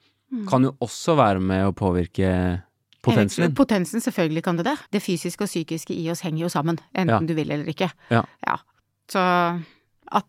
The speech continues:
Speaker 1: det har hatt påvirkning i forhold til jenter, ja.
Speaker 2: Men la
Speaker 1: Ja.
Speaker 2: oss snakke om det her, da. Det her vet vi ganske sikkert at det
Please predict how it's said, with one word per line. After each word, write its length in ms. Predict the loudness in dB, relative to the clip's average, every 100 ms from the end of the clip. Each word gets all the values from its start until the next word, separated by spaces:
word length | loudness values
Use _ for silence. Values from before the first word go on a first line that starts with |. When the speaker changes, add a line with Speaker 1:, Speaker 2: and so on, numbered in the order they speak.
| -8
Speaker 1:
det 180 | -2 0
har 140 | 2 0
hatt 160 | 0
påvirkning 580 | 0 -2 0 -2 -2 -2 -4
i 60 | -6
forhold 300 | -2 -2 -2
til 100 | -2
jenter, 220 | 0 -2 -4 _ _ 2
ja. 160 | 2 2 _ -20 -20 -2
Speaker 2:
Men 80 | 4
la 60 | 4
Speaker 1:
Ja. 20 |
Speaker 2:
oss 60 |
snakke 140 | 2 -2
om 60 | 0
det 80 | 2
her, 100 | 2
da. 80 |
Det 160 | 2 2
her 140 | 2
vet 160 | 2 0
vi 60 | -2
ganske 320 | -2 -2 -4
sikkert 240 | -4 -4
at 100 | -4
det 80 | 0